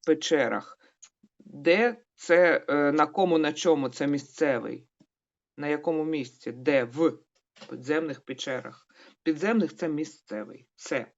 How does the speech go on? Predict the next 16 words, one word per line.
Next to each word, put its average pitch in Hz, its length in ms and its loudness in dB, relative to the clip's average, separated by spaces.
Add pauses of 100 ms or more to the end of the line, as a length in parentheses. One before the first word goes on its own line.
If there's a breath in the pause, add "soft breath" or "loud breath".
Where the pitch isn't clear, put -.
(300 soft breath)
Тобто 196 320 0
дивимось, 160 460 2
підбиваємо 170 560 4
підсумки 135 480 -8
цієї 135 280 -4
вправи. 120 440 -6 (640 soft breath)
Е, 135 400 2 (140)
<clears throat> 196 480 2
дивовижні — 190 800 0
називний, 147 720 -2 (360 soft breath)
лісове — 175 540 2
знахідний, 139 840 -4
нічні — 156 720 -4
знахідний, 147 920 -8 (580 soft breath)
тривале — 170 640 0
знахідний, 151 1040 -6